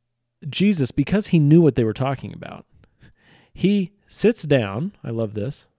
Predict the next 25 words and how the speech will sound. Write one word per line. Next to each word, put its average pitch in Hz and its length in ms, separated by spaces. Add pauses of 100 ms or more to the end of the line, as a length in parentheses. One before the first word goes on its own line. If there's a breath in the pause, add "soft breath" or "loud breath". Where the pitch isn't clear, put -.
(220)
He, 117 240
he 139 120
grabs 190 280
a 240 80
seat, - 400 (1000 soft breath)
and 165 120
then 247 60
he 277 80
calls 220 280
the 180 100
twelve 180 300
over 139 280
to - 160
him. - 200
"Okay, 175 280
gather 170 320
around, 110 260
young'uns," 104 600
right? 117 280 (100)
I, 131 240 (420)
I'm 151 200
just 139 140
gonna 127 160
teach 98 300
you 98 160